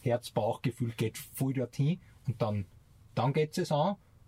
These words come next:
Oder ist das auch manchmal so irgendwie am Anfang nicht so und dann einmal schauen? Und dann also vielleicht noch, was mich interessieren wird, bereitet sie euch vor, so jetzt wirklich geht sie dann spezifisch trainieren, macht sie ein Grundlagentraining oder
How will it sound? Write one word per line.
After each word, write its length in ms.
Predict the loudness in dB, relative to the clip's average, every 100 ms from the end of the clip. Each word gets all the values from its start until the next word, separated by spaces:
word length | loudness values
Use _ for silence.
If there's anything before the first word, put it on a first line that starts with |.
| -20 -4
Oder 100 | -2
ist 140 | 0
das 80 | 0
auch 80 | 2
manchmal 320 | 0 0 -2
so 160 | 0 0
irgendwie 560 | 0 -2 0 0 0
am 120 | 0 -2
Anfang 320 | -2 -2 -2
nicht 220 | -2 -2
so 140 | -2
und 200 | 0 0
dann 120 | -2 -2
einmal 160 | -4
schauen? 500 | -2 -2 0 0 -2 -6 -20 -20 -20 -20 -20 -20 -20 -20 -20 -20 -20 -6
Und 180 | -4 0
dann 140 | 0
also 160 | 0 -2
vielleicht 300 | 0 0 0
noch, 180 | -2 0
was 120 | 0
mich 120 | -2
interessieren 380 | -2 -2 0 0
wird, 140 | -4 -8 -20 -20 -10 -4
bereitet 380 | -2 0 -2
sie 100 | 0
euch 160 | -2 -2
vor, 480 | -6 -2 2 0 0 -10 -20 -16
so 200 | -6 -4
jetzt 160 | -2 -4
wirklich 280 | -2 -4
geht 160 | -4 -4
sie 80 | -2
dann 240 | -2 -4
spezifisch 640 | -8 -8 -4 -2 -2 -4
trainieren, 480 | -2 0 0 0 0
macht 180 | -2 -4
sie 100 | -6
ein 40 | -2
Grundlagentraining 1000 | 0 0 0 0 -2 0 0 0 -2 -2
oder 500 | -2 0 0 0